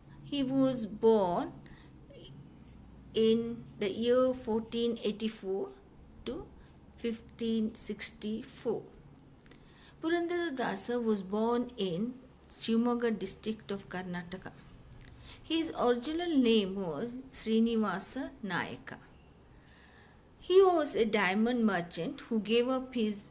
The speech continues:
wealth to become devotional singer. He was also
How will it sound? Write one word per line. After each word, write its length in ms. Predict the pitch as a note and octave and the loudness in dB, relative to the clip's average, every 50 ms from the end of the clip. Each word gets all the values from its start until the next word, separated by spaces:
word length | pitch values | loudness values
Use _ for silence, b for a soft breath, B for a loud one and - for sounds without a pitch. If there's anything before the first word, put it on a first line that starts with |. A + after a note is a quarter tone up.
| - | -2
wealth 340 | F#3+ F#3 E3 D#3 F#3+ C4+ C4+ - - - | 0 0 0 0 0 -4 -6 -8 -10 -8
to 80 | A3 | -6
become 580 | G#3 F#3+ A3+ A3 - - A3 A3 G#3+ A3 A3 A3 - - - - - - - - - | -4 -2 -4 -4 -4 -4 -4 -4 -2 -2 -4 -6 -8 -16 -20 -20 -20 -20 -20 -14 -8
devotional 800 | G#3 G#3+ G#3+ G3 G3 G3 G3+ G3 - - - F#3+ G3+ A#3+ F#4+ G4 - - - | -4 -4 -2 -2 -2 -4 -4 -4 -4 -6 -6 -6 -6 -6 -6 -8 -14 -14 -6
singer. 480 | - - - - F#3+ F#3 F3 - - - - - - - B B B B B B B B B B B B B B B B B | -2 0 0 0 0 -4 -6 -10 -14 -16 -20 -20 -20 -20 B B B B B B B B B B B B B B B B B
He 60 | C4 | -2
was 280 | B3+ C4+ C#4+ C#4 C4 C4 | 0 2 2 2 2 2
also 540 | A#3+ A#3 A3+ A3 - B3+ C4+ D4 F4+ G4 | 2 4 4 2 2 2 0 -2 -4 -6